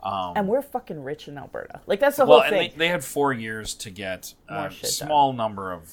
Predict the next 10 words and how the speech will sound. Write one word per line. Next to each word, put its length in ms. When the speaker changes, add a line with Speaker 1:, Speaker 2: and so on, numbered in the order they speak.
Speaker 1:
reserves 580
onto 560
drinking 340
water, 220
and 120
they 80
didn't 300
do 160
it 60
all. 320